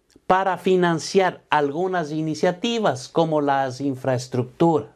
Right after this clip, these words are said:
reducción de la pobreza y la lucha con el cambio climático. Además, esta alza de impuestos contribuiría a reformar el sistema tributario.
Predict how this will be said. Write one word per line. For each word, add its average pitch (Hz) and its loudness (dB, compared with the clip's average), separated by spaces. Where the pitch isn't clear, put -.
reducción 196 4
de 202 4
la 170 0
pobreza 180 0
y 165 4
la 151 2
lucha 196 0
con 151 -2
el 131 -4
cambio 165 -2
climático. 127 0
Además, 131 -2
esta 147 2
alza 160 -4
de 175 -4
impuestos 190 -2
contribuiría 220 2
a 160 2
reformar 180 -2
el 160 2
sistema 165 -2
tributario. 120 -6